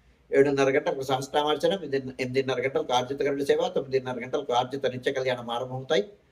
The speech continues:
ఆయా సేవల్లో భాగస్వాములు కాగోరు వారు ఆయా సేవలకు తగిన రుసుము చెల్లించి సంప్రదాయ వస్త్రధారణతో పరిమిత సంఖ్యలో భాగస్వాములు కావచ్చు.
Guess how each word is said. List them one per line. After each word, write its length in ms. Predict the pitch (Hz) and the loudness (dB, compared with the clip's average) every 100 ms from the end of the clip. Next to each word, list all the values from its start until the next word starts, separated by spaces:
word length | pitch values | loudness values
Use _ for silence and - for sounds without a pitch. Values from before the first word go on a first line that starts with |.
| _ - | _ 0
ఆయా 220 | 120 156 170 | 2 2 2
సేవల్లో 380 | 160 151 147 139 | 4 4 2 2
భాగస్వాములు 520 | 135 139 - 127 127 | 0 -2 -4 -4 -2
కాగోరు 380 | 123 120 120 123 | 0 2 2 2
వారు 160 | 156 | 2
ఆయా 200 | 147 123 | 0 -2
సేవలకు 340 | 123 123 151 139 | 0 0 0 0
తగిన 300 | 127 117 113 | -2 -2 -4
రుసుము 280 | 113 143 | -4 -4
చెల్లించి 580 | 135 127 127 139 139 196 | -6 -8 -8 -12 -2 0
సంప్రదాయ 480 | 202 127 147 143 147 | 0 -4 -4 0 0
వస్త్రధారణతో 640 | 139 135 131 123 127 160 | -2 -2 -2 -2 -2 0
పరిమిత 320 | 160 131 127 - | 2 0 -4 -10
సంఖ్యలో 300 | 123 139 143 | -6 -2 0
భాగస్వాములు 480 | 117 - 123 143 | -2 -4 -10 -8
కావచ్చు. 420 | - 101 92 - | -6 -6 -6 -14